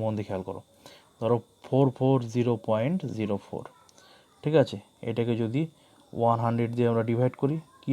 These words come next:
হবে? ভালো করে খেয়াল করো, যেহেতু ওয়ান হান্ড্রেড দিয়ে, আহ, যদি হয়, ওয়ানের পরে জিরো থাকে, তাহলে যে রুলসটা বলছি এই রুলসটাই হবে, ঠিক আছে? তাহলে ওয়ানের পরে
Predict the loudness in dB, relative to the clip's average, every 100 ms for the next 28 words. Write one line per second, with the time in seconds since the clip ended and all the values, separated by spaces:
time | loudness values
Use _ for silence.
0 | 4 4 4 0 0 -2 -4 -8 -10 -20
1 | -20 _ -10 -2 0 2 8 8 8 6
2 | 6 4 2 -2 -2 -4 -2 -2 -2 0
3 | 2 2 2 0 2 4 2 2 2 2
4 | 2 2 2 0 2 4 2 -2 -18 -20
5 | -6 0 2 2 0 0 0 2 2 0
6 | 0 0 2 0 -4 0 2 2 -4 -12
7 | -20 -20 -18 -2 2 4 4 4 4